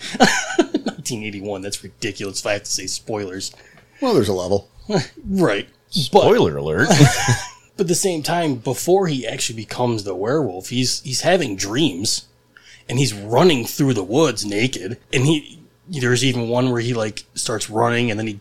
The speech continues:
Speaker 1: grabs a hold of a deer, starts eating the deer. And again, this is all dreams. I'm like, "Oh, that's, that's cool to me." That, that, that reminds me of, like, the first change.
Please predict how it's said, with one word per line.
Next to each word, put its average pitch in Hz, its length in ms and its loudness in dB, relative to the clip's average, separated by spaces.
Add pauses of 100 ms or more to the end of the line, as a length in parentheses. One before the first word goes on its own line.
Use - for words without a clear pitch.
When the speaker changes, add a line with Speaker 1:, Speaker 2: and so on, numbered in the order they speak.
Speaker 1:
grabs 113 460 0
a 101 40 -2
hold 120 180 0
of 110 100 -4
a 107 40 -8
deer, 117 380 -4
starts 104 320 -4
eating 143 260 -10
the 104 80 -6
deer. 127 520 0 (320)
And 110 80 -4
again, 135 160 4
this - 180 -2
is 101 100 -2
all 92 160 -6
dreams. 110 840 -2 (340)
I'm 208 60 -6
like, 202 120 -4
"Oh, 220 180 -4
that's, - 280 -6 (420)
that's 139 200 -6
cool 277 280 4
to 165 60 4
me." 101 160 -2
That, 113 140 -4
that, 143 280 -8
that 139 140 -4
reminds 127 480 -2
me 135 140 0
of, 131 360 -4 (400)
like, 104 180 -8
the 110 80 -6
first - 300 -8
change. - 520 -6